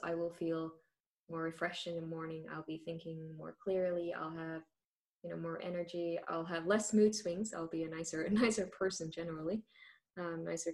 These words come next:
colleague. Um, and, uh, yeah, I, I, I just, I just know that I will be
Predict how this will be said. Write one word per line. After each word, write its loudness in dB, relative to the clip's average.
colleague. 0
Um, -4
and, 4
uh, 6
yeah, 2
I, 6
I, 10
I 10
just, -2
I 4
just 2
know 4
that 4
I 2
will 2
be -4